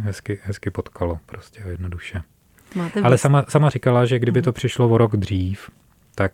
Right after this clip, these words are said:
Speaker 1: eh, tak by pravděpodobně, eh, šla <laughs> do, do nějaké jako paniky,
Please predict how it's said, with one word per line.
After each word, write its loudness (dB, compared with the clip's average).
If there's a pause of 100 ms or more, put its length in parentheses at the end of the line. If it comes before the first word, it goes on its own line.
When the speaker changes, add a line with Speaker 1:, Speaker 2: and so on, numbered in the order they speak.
(140)
Speaker 1:
eh, 0 (480)
tak -4
by 0
pravděpodobně, -2 (340)
eh, -6
šla -6
<laughs> -4
do, 2
do 4
nějaké -2
jako -6 (300)
paniky, -6